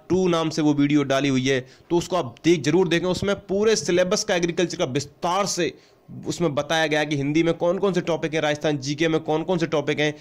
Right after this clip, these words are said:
एग्रोनॉमी में कौन कौन से टॉपिक हैं, हॉर्टिकल्चर में क्या-क्या टॉपिक हैं और एनिमल हस्बेंड्री में क्या-क्या टॉपिक हैं। तो दोस्तों, उस वीडियो का लिंक नीचे डिस्क्रिप्शन में दिया गया है और उस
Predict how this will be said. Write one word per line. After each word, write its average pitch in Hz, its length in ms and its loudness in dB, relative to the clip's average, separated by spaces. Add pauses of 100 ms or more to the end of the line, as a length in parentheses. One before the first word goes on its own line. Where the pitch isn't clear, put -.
(320)
एग्रोनॉमी 208 560 2
में 202 120 2
कौन 190 180 0
कौन 180 120 0
से 175 100 0
टॉपिक 160 320 -2
हैं, 165 80 0
हॉर्टिकल्चर 147 540 0
में 156 200 -4
क्या-क्या 170 540 -2 (240)
टॉपिक 143 300 -2
हैं 147 60 0
और 147 160 0
एनिमल 147 300 0
हस्बेंड्री 131 380 -2
में 131 160 -4
क्या-क्या 143 200 -2
टॉपिक 123 280 -4
हैं। 113 120 -4 (220)
तो 139 60 -6
दोस्तों, 180 280 0
उस 170 120 -6
वीडियो 170 220 0
का 175 60 4
लिंक 160 280 2
नीचे 170 240 0
डिस्क्रिप्शन 165 520 -2
में 170 140 0
दिया 151 200 2
गया 131 220 0
है 160 180 -2 (300)
और 165 200 2
उस - 280 -2